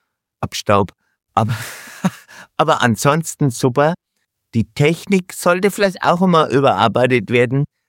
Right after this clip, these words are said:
weil ich habe ja Einspieler bei meiner Show. Ich sing ja, wo viele sagen, „Oh Gott, er singt wieder.“ Ja, ich mach's. Ich kann's zwar nicht, aber ich mach's trotzdem. Manche Leute gefällt's, den anderen gefällt's halt eben nicht.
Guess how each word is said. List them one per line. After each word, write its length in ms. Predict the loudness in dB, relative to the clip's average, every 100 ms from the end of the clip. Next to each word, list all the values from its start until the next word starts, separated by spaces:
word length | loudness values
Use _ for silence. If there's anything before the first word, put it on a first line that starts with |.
| _
weil 380 | 0 2 4 2
ich 100 | 0 0
habe 140 | 2
ja 40 | 0
Einspieler 680 | 0 0 0 0 0 0 -4 -6
bei 120 | -2 2
meiner 720 | 2 4 4 2 0 -4 -6
Show. 360 | 0 0 -2 -10 -20 _ _ _ _
Ich 140 | -10 -2
sing 280 | 2 2
ja, 280 | 4 2 0 -10 _ _ _ _ _
wo 100 | -6
viele 260 | -2 0 2
sagen, 340 | 2 0 -4 -8 _ -2
„Oh 160 | -2 -2 -2
Gott, 260 | -2 -2
er 200 | 0 0
singt 680 | 0 -2 0 0 -2 -4 -6
wieder.“ 260 | -4 -2 -2 -4 -2
Ja, 180 | -2 -2 -6 _ -2
ich 260 | -2 0
mach's. 400 | 0 0 0 -8
Ich 160 | -8 -2
kann's 360 | 0 0 -4 -2
zwar 160 | 0
nicht, 220 | 2 0 0
aber 160 | 0
ich 120 | 0 -2
mach's 260 | -4 -2
trotzdem. 460 | -2 -2 -2 -4 -4 -6 _
Manche 240 | 0 2 2
Leute 240 | 2 -2
gefällt's, 420 | 0 2 2 -2 _
den 200 | -4 2
anderen 300 | 2 2 0
gefällt's 280 | -2 -2
halt 200 | -2 -4
eben 220 | -2 -2 0
nicht. 200 | 0